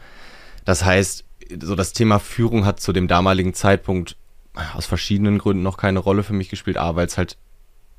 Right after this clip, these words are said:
viel zu viele Aufgaben waren, um überhaupt sich Gedanken damit zu machen oder darüber zu machen, äh, dass ich jetzt gerade eine Führungskraft bin oder zumindest so diese, diese Rolle einnehmen soll. Und zweitens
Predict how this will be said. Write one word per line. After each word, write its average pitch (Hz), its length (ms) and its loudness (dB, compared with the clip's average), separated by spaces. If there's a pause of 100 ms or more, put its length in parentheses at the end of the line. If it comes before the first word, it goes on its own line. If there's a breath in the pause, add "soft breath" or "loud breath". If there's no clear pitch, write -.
(160)
viel - 200 -6
zu 87 100 -10
viele - 220 -4
Aufgaben 98 560 4
waren, 95 260 2
um 90 160 -4
überhaupt 90 640 0 (240 loud breath)
sich - 180 -8
Gedanken 90 420 -2
damit 98 280 2
zu 107 100 -2
machen 95 380 0
oder 80 160 0
darüber 87 340 -2
zu - 140 -6
machen, 87 380 0 (720 soft breath)
äh, 85 120 0
dass 78 160 0
ich 85 80 -4
jetzt 90 140 -4
gerade - 140 -2
eine 87 60 -6
Führungskraft 104 760 -4
bin 95 120 0
oder 85 140 -2
zumindest 82 400 -4
so 85 140 -6
diese, 80 320 -4
diese 82 160 -4
Rolle 98 480 2 (640 soft breath)
einnehmen 101 500 4
soll. 104 380 6 (800 soft breath)
Und 85 340 -2 (440)
zweitens 87 720 0